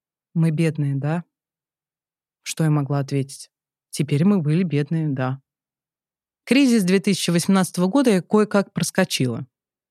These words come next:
Часть воющих с перепугу киношников, конечно, отпала. Но я точно знала, они вернутся, надо просто потерпеть. Помада, презервативы и кино пережили даже Великую депрессию.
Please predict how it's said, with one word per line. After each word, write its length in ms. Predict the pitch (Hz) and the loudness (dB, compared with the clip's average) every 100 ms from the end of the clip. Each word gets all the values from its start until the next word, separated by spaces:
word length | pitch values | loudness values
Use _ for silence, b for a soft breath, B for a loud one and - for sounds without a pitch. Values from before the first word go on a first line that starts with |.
| _ | _
Часть 340 | - 175 - | 0 0 0
воющих 400 | 175 175 - 165 | 0 0 0 -4
с 60 | - | -2
перепугу 440 | 165 165 175 156 | -2 0 0 0
киношников, 680 | 156 160 170 233 - 202 160 | -2 0 2 0 -2 -6 -6
конечно, 460 | - 160 160 160 165 | -2 0 0 0 -2
отпала. 420 | 156 143 123 127 - _ _ _ _ _ - | -2 -2 -4 -6 -12 _ _ _ _ _ 0
Но 100 | 185 | 0
я 80 | |
точно 380 | 202 185 - 151 | 2 0 0 -2
знала, 400 | 135 143 127 131 - | 0 -2 -2 -6 -6
они 220 | - 160 165 | 0 2 2
вернутся, 500 | 170 170 156 - 147 | 2 0 -2 -2 -2
надо 160 | 143 | -2
просто 260 | 135 151 - | -4 -6 -4
потерпеть. 600 | 151 175 165 139 127 - _ _ _ _ | -4 -2 -2 -4 -6 -12 _ _ _ _
Помада, 420 | - 240 185 139 | 2 4 4 0
презервативы 760 | 135 165 151 170 165 165 156 139 | 0 0 2 0 0 0 -2 -2
и 20 | |
кино 340 | 135 165 262 247 _ _ _ | 0 0 0 -2 _ _ _
пережили 500 | - 302 285 240 254 | 0 2 2 2 2
даже 300 | 233 226 196 | 2 2 2
Великую 400 | 220 214 214 214 | 2 2 2 0
депрессию. 680 | 175 202 214 143 - - 139 | 0 0 0 -2 -4 -12 -16